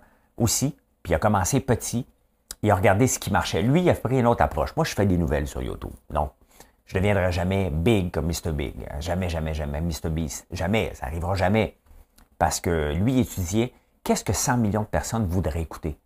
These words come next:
Et c'est ça qu'il fait, lui. Hein ? Donc, pendant huit ans, comme jeune, il a étudié le,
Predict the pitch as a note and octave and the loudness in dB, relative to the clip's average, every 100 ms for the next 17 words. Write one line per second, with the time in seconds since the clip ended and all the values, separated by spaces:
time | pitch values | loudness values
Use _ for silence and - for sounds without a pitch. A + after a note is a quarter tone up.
0 | - G2 B2+ A2 F3 E3 G2+ F2+ - A#2 | -6 0 2 2 0 -2 -2 -2 0 0
1 | F2 C#2+ D#2 _ _ _ - D3 - _ | 0 -2 -6 _ _ _ -2 -2 -4 _
2 | - - A2+ A#2+ B2 D3 B2 A2+ C3 A3 | -6 4 4 6 6 6 6 6 4 4
3 | - D3 - _ _ _ _ _ - A2 | 4 0 0 _ _ _ _ _ 0 4
4 | A#2 F#2+ B2 C#3 - _ G#2 A2+ A2 - | 6 6 4 2 -6 _ 2 2 2 0
5 | A#2 F2+ C#3+ D#3 - _ - F#2+ F#2+ F2+ | 0 2 4 2 -2 _ -6 0 2 2
6 | F2 E2 D#2+ D#2 D2+ D2 C#2 | 2 2 2 0 0 0 -2